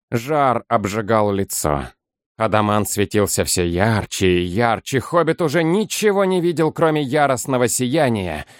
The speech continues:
Он тонул в его жестоких, обжигающих лучах. А вокруг грохотало всё сильнее и сильнее. Рассвет сменялся глубокой ночью.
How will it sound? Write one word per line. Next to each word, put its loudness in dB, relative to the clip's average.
Он 0
тонул 2
в -4
его 0
жестоких, 0
обжигающих 0
лучах. 0
А 0
вокруг 0
грохотало 2
всё -2
сильнее 0
и -2
сильнее. 0
Рассвет 0
сменялся 0
глубокой 0
ночью. -2